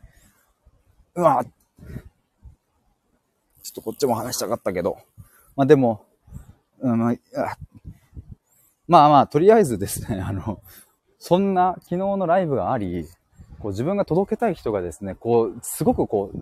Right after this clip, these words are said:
あの、まだね、輪郭ぼやけてるとこもあるけど、鮮明になってきた感じがして、「おや？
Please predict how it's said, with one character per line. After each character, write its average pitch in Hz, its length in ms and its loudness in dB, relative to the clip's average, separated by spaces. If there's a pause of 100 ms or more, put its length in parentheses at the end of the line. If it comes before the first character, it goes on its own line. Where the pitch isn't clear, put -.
(100)
あ 107 140 0
の、 95 120 -8
ま 190 180 4
だ 220 140 4
ね、 92 180 -10 (480)
輪 208 220 0
郭 208 220 -6
ぼ 135 100 4
や 233 80 2
け 262 120 -4
て 135 100 2
る 101 60 -4
と 101 80 -8
こ 101 100 -6
も 98 140 -6
あ 104 40 -6
る 104 80 -6
け 95 100 -10
ど、 87 140 -12
鮮 185 240 -4
明 214 140 0
に 185 80 -4
な 170 80 -4
っ - 40 -8
て - 120 -12
き - 60 -16
た - 80 -16
感 107 200 -8
じ 101 100 -6
が 95 120 -4
し - 100 -12
て、 90 180 -6 (1160)
「お 120 140 2
や？ 320 160 2